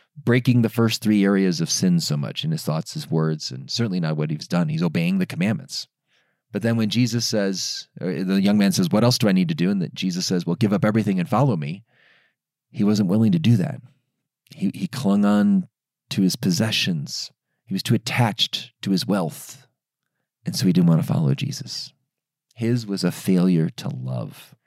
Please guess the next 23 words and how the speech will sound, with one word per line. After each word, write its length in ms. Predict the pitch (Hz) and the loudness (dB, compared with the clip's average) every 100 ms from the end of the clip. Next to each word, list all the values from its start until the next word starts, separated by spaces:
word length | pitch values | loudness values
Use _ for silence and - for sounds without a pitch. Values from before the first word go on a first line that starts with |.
| _ _ _ _ | _ _ _ _
And 140 | 98 113 | 0 4
I 60 | |
think 180 | 139 202 | 4 4
about 320 | 147 92 82 | 4 2 2
this. 340 | 80 - - - | 0 0 -4 -6
I 60 | - | 0
think 160 | 120 | 2
this 120 | 117 110 | 4 2
is 120 | 104 | 4
really 240 | 110 120 | 6 6
important 380 | 117 127 107 101 | 6 4 4 2
for 100 | 92 | 2
us 120 | 92 | 2
as 120 | 87 | -2
Catholics 500 | - 98 101 73 78 | -2 -6 -6 -6 -8
to 100 | - | -8
really 120 | 82 90 | -4 -2
think 220 | 104 98 | -2 -2
about 260 | 80 69 | -2 -2
here. 120 | - 82 | -2 -4
It's 160 | - | -2
not 220 | 90 104 | 0 0
just 420 | 120 113 110 - | 0 0 -2 -4